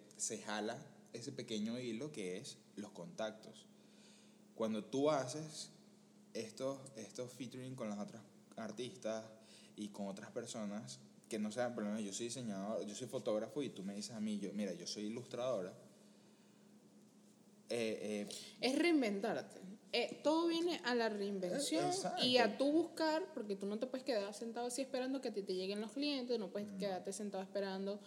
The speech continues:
Speaker 2: de que a ti te llamen para unas fotos, no, tú tienes que buscar porque es que toca, o sea, como de, como dije, aquí el arte no es algo prioritario.
Speaker 1: Claro, es que, es que,
Speaker 2: Tú
Speaker 1: eh,
Speaker 2: tienes
Speaker 1: eh,
Speaker 2: que moverte, buscar contactos, hacer relaciones públicas, porque tú además de artista tienes que ser,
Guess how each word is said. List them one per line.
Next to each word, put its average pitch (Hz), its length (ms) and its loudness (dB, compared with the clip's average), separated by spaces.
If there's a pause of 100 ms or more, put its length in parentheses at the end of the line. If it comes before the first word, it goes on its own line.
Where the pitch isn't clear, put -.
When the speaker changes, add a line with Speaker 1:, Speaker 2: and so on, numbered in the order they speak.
(240)
Speaker 2:
de 220 100 0
que 214 80 0
a 196 40 0
ti 190 80 -2
te 185 120 0
llamen 185 240 0
para 185 140 0
unas 185 240 -4
fotos, 269 460 0
no, 180 140 0
tú 180 100 -8
tienes 185 300 -8
que 247 160 2
buscar 254 460 2
porque 294 220 -2
es - 80 -2
que 196 140 -2
toca, 180 400 -2
o 202 40 -6
sea, 151 320 -2 (160)
como 190 240 0
de, 165 140 -2
como 160 560 -4
dije, 214 300 0
aquí 175 380 -2
el 170 120 -2
arte 190 240 -2
no 214 260 0
es 208 80 -2
algo 208 240 -2
prioritario. 202 680 -2 (1300)
Speaker 1:
Claro, 98 400 2
es 92 140 -4
que, - 260 -2
es 110 120 -4
que, 147 140 2
Speaker 2:
Tú - 80 4
Speaker 1:
eh, 143 40 4
Speaker 2:
tienes 214 220 6
Speaker 1:
eh, - 40 -2
Speaker 2:
que 269 100 8
moverte, 233 540 4
buscar 202 360 2
contactos, 214 600 0
hacer 196 300 0
relaciones 202 480 -2
públicas, 214 340 0
porque 175 160 -4
tú 175 140 -2
además 233 300 0
de 320 180 4
artista 240 400 -2
tienes 233 160 -2
que 240 100 -2
ser, 214 220 0